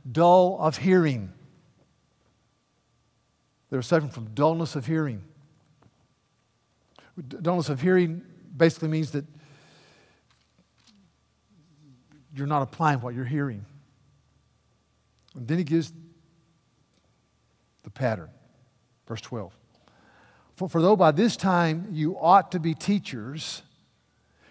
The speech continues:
you need someone to teach you again the basic principles of the oracles of God. And you've come to need milk and not solid food. For everyone who lives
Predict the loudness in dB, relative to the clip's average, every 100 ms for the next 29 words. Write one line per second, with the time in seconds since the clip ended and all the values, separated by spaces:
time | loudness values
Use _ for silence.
0 | _ -2 2 0 0 2 2 2 0 0
1 | -2 -4 -6 -6 -12 -20 -20 -6 -6 0
2 | 2 2 2 0 0 0 2 2 0 -4
3 | -6 -2 4 6 6 2 -2 -2 -16 -20
4 | -20 _ _ -20 -12 -4 -2 -2 -2 -2
5 | -4 -6 -8 -12 -14 _ _ _ -20 _
6 | 4 4 2 -6 0 2 0 -4 -10 -10
7 | -8 -4 -2 -2 -4 -10 -20 _ _ _
8 | _ _ _ -20 -6 -2 2 0 2 2
9 | 2 0 -2 0 0 0 -2 -2 -2 2
10 | 2 2 -2 -2 0 0 -2 -10 -20 -20
11 | -12 2 4 4 2 0 2 4 4 4